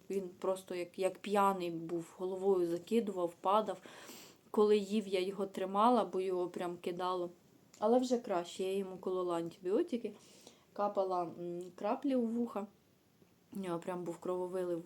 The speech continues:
в вусі. От, і він зараз так от постійно голову на бік тримає.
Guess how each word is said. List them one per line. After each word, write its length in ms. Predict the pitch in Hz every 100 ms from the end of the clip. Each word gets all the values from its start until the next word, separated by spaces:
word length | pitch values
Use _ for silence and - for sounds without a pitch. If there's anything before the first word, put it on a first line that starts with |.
| 175
в 60 |
вусі. 280 | 165 175 - - - - - - - -
От, 180 | 180 180
і 120 | 214
він 160 | 214 190
зараз 320 | 185 175 175
так 200 | 170 170
от 120 | 170
постійно 440 | 180 - 196 180
голову 400 | 170 180 175 165
на 140 | 165 165
бік 240 | 170 170
тримає. 440 | - 170 160 160